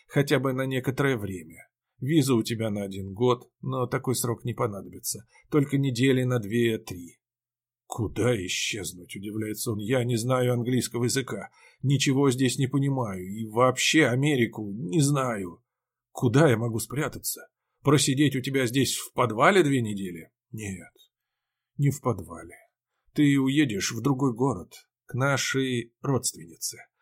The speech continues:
Это моя троюродная сестра. Ее мать и моя мама были двоюродными сестрами, а наши бабушки — родными сестрами. Она, конечно, дальняя родственница,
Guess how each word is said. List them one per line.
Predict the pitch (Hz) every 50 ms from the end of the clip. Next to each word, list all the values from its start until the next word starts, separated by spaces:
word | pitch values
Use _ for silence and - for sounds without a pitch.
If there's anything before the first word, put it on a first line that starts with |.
| _ _ _
Это | - 180 165 - 165 165
моя | 156 151 151 151 151 139
троюродная | 143 151 151 147 151 156 160 139 123 120 113 117 113 110 107 95
сестра. | - - 147 - - - 104 95 - - - - _ _ _ _
Ее | _ 127 139 160 147 147 151 143 131
мать | 131 139 151 156 151 143 139 - - - -
и | 143 139 123 117 113
моя | 101 101 113 110 104 104
мама | 110 135 135 127 123 123 120
были | 117 127 123 120 120
двоюродными | 110 117 131 131 127 127 123 123 117 123 123 127
сестрами, | 123 - - 151 143 - - - 107 104 107
а | 107 117 131
наши | 135 135 123 117 - 131 110
бабушки — | 117 139 139 123 123 113 - - - 113 104 104 - _ _ _
родными | 120 135 147 147 143 117 110 101 95 92 90
сестрами. | - - - 104 92 - - - - - - - - - _ _ _ _ _ _ _ _ _ _
Она, | - 190 208 202 185 151 131 120
конечно, | - - 127 123 131 143 131 - - - 120 113 107
дальняя | 98 98 147 165 135 101 92 92 95 98
родственница, | 104 113 101 - - - 98 92 90 85 - - - 95 -